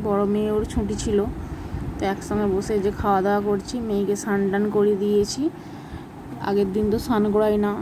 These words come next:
ওকে গরম জলে মুছিয়েছিলাম, গা মুছিয়ে দিয়েছিলাম, আর আজকে যে স্নান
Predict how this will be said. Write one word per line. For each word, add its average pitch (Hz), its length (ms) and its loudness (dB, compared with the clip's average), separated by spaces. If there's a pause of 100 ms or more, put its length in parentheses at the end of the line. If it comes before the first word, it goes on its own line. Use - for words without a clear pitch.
(120)
ওকে 202 220 -4
গরম 202 340 2
জলে 208 180 2
মুছিয়েছিলাম, 202 680 0 (580)
গা 208 140 2
মুছিয়ে 202 340 0
দিয়েছিলাম, 208 460 2
আর 196 120 2
আজকে 185 260 -2
যে 196 100 -2
স্নান 202 260 0